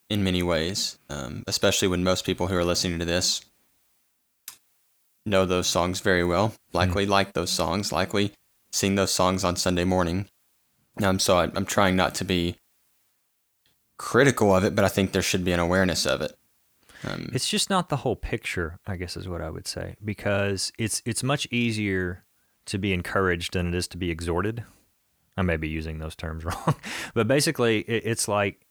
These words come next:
Speaker 2: it's nice to hear, "You're doing a good job, you're awesome." It's nicer to hear that than it is, "You're awesome, but maybe work on this."
Speaker 1: Yes, but what's, what's better for you? I, I had a, I used to get so aggravated. Trust, yeah, I should say this.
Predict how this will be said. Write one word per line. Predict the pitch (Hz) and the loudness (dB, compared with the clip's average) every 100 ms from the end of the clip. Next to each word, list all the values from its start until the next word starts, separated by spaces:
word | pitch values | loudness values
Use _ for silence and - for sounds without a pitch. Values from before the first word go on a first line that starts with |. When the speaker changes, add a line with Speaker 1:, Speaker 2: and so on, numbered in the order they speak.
| _ _ _ - | _ _ _ -2
Speaker 2:
it's | 123 - | -2 0
nice | 139 156 - | 2 2 0
to | 143 | 0
hear, | 135 117 | 2 2
"You're | 101 117 | 4 4
doing | 113 104 | 4 2
a | |
good | 92 92 | 2 0
job, | 95 90 82 | 2 0 0
you're | 85 | -2
awesome." | 85 80 - 80 92 _ _ _ _ _ _ _ _ | -2 -4 -6 -10 -14 _ _ _ _ _ _ _ _
It's | 113 110 | 0 0
nicer | 135 165 180 156 | 2 4 4 2
to | 131 | 4
hear | 131 | 4
that | 107 117 | 4 4
than | 113 98 | 2 2
it | |
is, | 92 90 90 87 - - _ _ - | 2 2 0 0 -4 -8 _ _ -8
"You're | 151 220 | 0 4
awesome, | 208 202 - 131 | 4 4 4 2
but | 120 117 | 4 2
maybe | 120 131 123 | 4 4 4
work | 107 98 | 4 2
on | 78 | -2
this." | 65 - - - _ _ _ _ _ _ _ _ _ - | -8 -12 -12 -14 _ _ _ _ _ _ _ _ _ -12
Speaker 1:
Yes, | - 180 139 | -2 0 2
but | - 131 | 4 4
what's, | 147 151 143 | 6 4 4
what's | 151 - | 2 4
better | 123 123 | 4 6
for | 101 101 107 | 4 4 4
you? | 62 50 | 2 2
I, | 123 120 | 4 4
I | |
had | 131 | 4
a, | 110 - _ _ - | 2 -2 _ _ -4
I | |
used | 104 - | -2 -2
to | 92 | -4
get | - | -2
so | - - 95 | 0 2 4
aggravated. | 87 87 87 85 82 - _ _ _ _ _ _ _ - | 4 2 0 -2 -4 -8 _ _ _ _ _ _ _ -18
Trust, | - - - - | -12 -8 -6 -2
yeah, | 98 85 | 0 0
I | |
should | - 71 | -2 -6
say | - 57 | -6 -6
this. | 69 73 | -6 -6